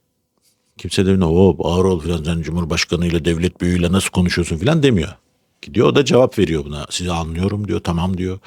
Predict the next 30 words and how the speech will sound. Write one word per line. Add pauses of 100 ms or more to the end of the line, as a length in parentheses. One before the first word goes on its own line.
(280)
"İşte
bunları,
bunları
yapılmasına
dikkat
etme." (400)
Ya
yaparsın,
yapmazsın
ama (100)
yani
bir
üslup
var. (680)
O
adamda
üslubun
olmamasını
anlayabilirim
ama (500)
sen
ülkenin
başındaki
bir
adamsın,
partinin
başındaki
bir
adamsın,
ü-,